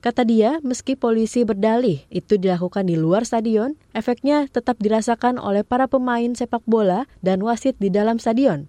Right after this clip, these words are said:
dan ini dikhawatirkan juga berdampak pada orang-orang sekitar. Dia mendorong Mabes Polri mengusut dugaan penggunaan kekuatan berlebihan dan tidak proporsional saat rusuh laga P S I S kontra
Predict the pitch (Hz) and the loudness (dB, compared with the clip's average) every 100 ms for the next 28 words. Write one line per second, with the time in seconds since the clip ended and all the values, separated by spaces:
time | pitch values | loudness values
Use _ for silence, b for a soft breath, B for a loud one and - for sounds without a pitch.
0 | - 160 - 180 220 214 185 196 175 180 | -12 -10 -6 -2 0 0 0 0 0 0
1 | 170 214 233 185 170 156 175 269 240 233 | -2 -2 -2 0 -2 -2 -2 -2 -2 -6
2 | - 170 165 165 160 156 156 - 156 147 | -4 -4 -6 -6 -6 -8 -8 -10 -10 -10
3 | 139 156 - _ _ 233 302 285 240 262 | -12 -16 -20 _ _ 0 2 4 2 0
4 | 302 240 196 - - 185 175 240 269 233 | 0 -2 -2 -4 -2 0 0 -2 -4 -6
5 | 220 220 - 269 220 208 208 240 247 233 | -4 -4 -4 -4 -2 -2 -2 -4 -4 -4
6 | 208 196 196 226 233 214 - 180 190 185 | -2 -2 -2 -4 -6 -4 -2 -2 -2 -2
7 | 175 180 175 180 165 240 b b 185 240 | 0 0 0 -2 -2 -6 b b 0 0
8 | 269 214 196 - 185 190 185 185 170 220 | 0 -2 -4 -4 -4 -4 -4 -4 -4 -4
9 | 285 b - - 170 180 214 - 269 254 | -6 b -12 -8 -6 -4 -4 -2 -4 -2
10 | 220 190 180 180 - 170 - - 233 240 | -4 -2 -2 -4 -8 -10 -10 -8 -6 -6
11 | - - 269 254 254 247 | -8 -6 -4 -4 -4 -4